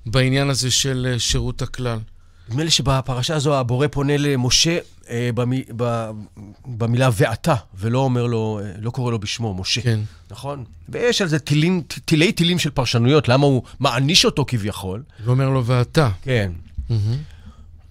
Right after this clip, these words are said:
Speaker 2: ואני למדתי מזה, כשלמדתי, אה,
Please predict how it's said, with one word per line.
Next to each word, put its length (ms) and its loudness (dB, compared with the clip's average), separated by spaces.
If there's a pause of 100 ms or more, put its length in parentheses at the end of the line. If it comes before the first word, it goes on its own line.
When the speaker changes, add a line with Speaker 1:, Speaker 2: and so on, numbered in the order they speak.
(140)
Speaker 2:
ואני 1000 -2
למדתי 440 2
מזה, 680 0 (760)
כשלמדתי, 680 -6 (1200)
אה, 500 4